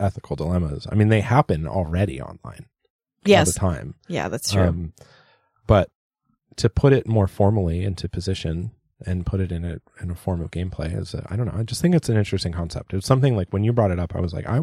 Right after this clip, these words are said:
Speaker 1: I wanna talk to you more about this." Like, beyond, like, just, you know,
Speaker 2: Yeah.
Speaker 1: twenty minutes on a podcast or something.
Speaker 2: Have we only been talking about twenty minutes?
Speaker 1: Thir-, thirty-one.
Speaker 2: We're already suffering from she-, I need zapping.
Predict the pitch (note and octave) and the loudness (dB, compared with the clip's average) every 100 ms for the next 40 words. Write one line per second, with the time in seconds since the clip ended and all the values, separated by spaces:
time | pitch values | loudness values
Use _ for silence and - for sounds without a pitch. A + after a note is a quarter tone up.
0 | - A2+ C3 A#2+ G2+ E2 G2 - D2+ D#2 | 0 -2 2 2 2 0 -4 -2 -2 0
1 | D#2+ D2+ - - - - _ _ _ _ | 0 -2 -6 -12 -16 -20 _ _ _ _
2 | - F2 - F2+ E2+ E2 D#2 D#2+ B1+ - | -6 -6 -4 -6 -4 -4 -4 -6 -8 -8
3 | - - - - - _ _ _ _ _ | -8 -8 -10 -16 -20 _ _ _ _ _
4 | _ _ _ - - - - _ _ _ | _ _ _ -12 -12 -14 -20 _ _ _
5 | _ _ _ _ _ _ _ F#3+ G#3 - | _ _ _ _ _ _ _ 0 0 -4
6 | _ _ - - D#2 E2 E2+ - F2 - | _ _ -10 -6 -4 -6 -8 -8 -8 -8
7 | - - - - A2 - F#2+ G#2 _ _ | -10 -12 -16 -18 -18 -16 -14 -16 _ _
8 | _ _ F#4+ G4+ G4 G4 G4+ G4+ G4+ F#4+ | _ _ -2 0 0 -2 -4 -4 -4 -4
9 | G4 - G#4 G4+ F#4 A2 - F2 D#2+ D2+ | -6 -6 -8 -8 -2 -2 -2 -8 -12 -12
10 | - - _ _ _ _ _ _ _ _ | -14 -16 _ _ _ _ _ _ _ _
11 | _ _ _ _ _ - - - - - | _ _ _ _ _ -20 -20 -20 -20 0
12 | G#3 F#3+ G3+ G3+ F#3+ F#3+ F#3 F3+ F#3 - | 4 6 4 2 0 2 0 -2 -4 -6
13 | - F3 E3+ E3+ E3 D#3+ F3 A3 B3 | -2 0 0 0 2 2 4 4 4